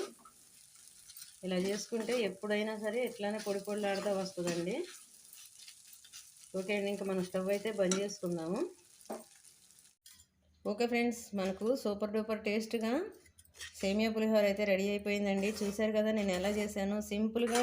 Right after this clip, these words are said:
ఇంట్లో ఉన్న ఇంగ్రీడియంట్స్తోనే ఎటువంటి హైరానా లేకుండా, కంగారు పడే పని లేకుండా చేసేసుకోవచ్చండి. నా వీడియో అయితే మీకు నచ్చిందని అనుకుంటున్నాను ఫ్రెండ్స్. నా వీడియో నచ్చితే నా వీడియోకి అయితే ఒక లైక్ ఇవ్వండి, నా వీడియోని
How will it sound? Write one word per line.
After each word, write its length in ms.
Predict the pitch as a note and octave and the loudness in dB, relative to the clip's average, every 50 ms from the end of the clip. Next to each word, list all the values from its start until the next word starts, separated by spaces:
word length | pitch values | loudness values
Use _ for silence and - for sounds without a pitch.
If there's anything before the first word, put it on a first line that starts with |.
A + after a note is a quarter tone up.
| A#3+ A3 | 4 2
ఇంట్లో 260 | G#3+ G#3+ G#3+ A#3 B3 A#3+ A#3 | 0 0 2 4 4 4 4
ఉన్న 140 | A#3 A#3 A3+ A3 A3 | 4 2 0 0 0
ఇంగ్రీడియంట్స్తోనే 800 | G#3+ G#3 G#3+ G#3 G#3+ G3+ G3+ G3+ - - G3+ G3 G3 G#3+ C4 E4+ F4+ - _ _ - - - _ _ - - - _ _ _ _ F#3 | 0 0 0 -2 -2 -2 -4 -6 -8 -4 -4 -4 -2 -2 -4 -6 -6 -10 _ _ -20 -20 -20 _ _ -20 -20 -20 _ _ _ _ -8
ఎటువంటి 400 | F#3+ G3 G#3 G#3+ G#3+ A3 G#3+ A#3 A3 | -6 -2 0 2 2 2 4 4 4
హైరానా 360 | A3 G#3+ G#3 G#3 G#3 G3+ G#3 G3+ G3+ G3 | 6 6 6 6 4 2 2 2 2 4
లేకుండా, 480 | G3 G3 F#3+ - G3 G3 G3 G3 G#3 A#3 C#4+ D#4+ D4 | 4 2 2 0 0 0 0 0 0 0 -2 -2 -2
కంగారు 360 | - F#3 F3 F#3 F#3+ F#3+ F#3+ - | -2 -2 0 0 0 0 2 2
పడే 180 | F#3+ F#3+ F#3 F#3 F#3 | 2 2 2 2 0
పని 160 | F#3 F3+ F3+ E3+ F3 | -2 -4 -4 -4 -4
లేకుండా 400 | F3 F3 - F#3 F#3 F#3+ G#3 A#3+ D4+ E4+ F4+ - - - | -4 -4 -6 -4 -2 -2 0 -2 -2 -4 -6 -10 -14 -8
చేసేసుకోవచ్చండి. 920 | - F#3 F3+ F#3 F#3+ F#3 - - - F3+ F3+ F3 - F#3 F3 F3+ F#3 G#3 C4 E4+ - - - - - - - - - _ | -6 -4 -4 -4 -6 -8 -8 -6 -4 -4 -4 -2 -4 -4 -4 -4 -2 -4 -4 -4 -6 -10 -18 -20 -20 -20 -20 -20 -18 _
నా 80 | - F3 F3 F3+ | -6 -4 -2 -2
వీడియో 180 | F3+ G3 G3+ G3+ | 0 0 0 0
అయితే 140 | G3 G3+ A3+ A3+ | 0 0 0 0
మీకు 140 | A3 A3 G#3+ G3+ | 0 0 0 -2
నచ్చిందని 400 | G3 F#3 - A3 G#3+ G#3 G#3 G#3+ G#3 | -2 -2 -2 -2 -2 -2 0 0 -2
అనుకుంటున్నాను 460 | G#3 G#3 G3+ G3+ G3 G3 G3 G3 F#3+ | -2 -2 -4 -4 -2 -2 -2 -2 -4
ఫ్రెండ్స్. 260 | - G3 F#3+ G3 G3 - G3 | -4 -4 -4 -4 -4 -4 -4
నా 60 | F3+ F3+ F#3+ | -4 -2 -2
వీడియో 180 | F#3+ G3 G3+ G#3 | -2 -2 0 -2
నచ్చితే 260 | G3 G3 - - - G3+ G#3 | -2 -4 -6 -6 -4 -2 -2
నా 60 | G3 F#3+ F#3 | -2 -2 -2
వీడియోకి 260 | F#3 F#3+ G3 G3 G3+ G3 | -2 -2 -2 -2 -4 -4
అయితే 140 | G3 - G3+ G3 | -2 -2 -4 -4
ఒక 80 | F#3+ F#3+ F3+ | -2 0 0
లైక్ 180 | F3+ F3 F3+ G#3 G3+ | 0 0 -2 -4 -4
ఇవ్వండి, 320 | G3+ G#3 G3+ G#3 G#3 A#3 A#3 - _ _ _ _ _ _ _ _ _ _ _ _ _ _ _ _ | -4 -4 -4 -4 -4 -6 -8 -12 _ _ _ _ _ _ _ _ _ _ _ _ _ _ _ _
నా 120 | - E3 F3 F3 | 0 2 4 4
వీడియోని 280 | F3+ F3+ F#3+ G3 G3+ | 4 4 4 2 2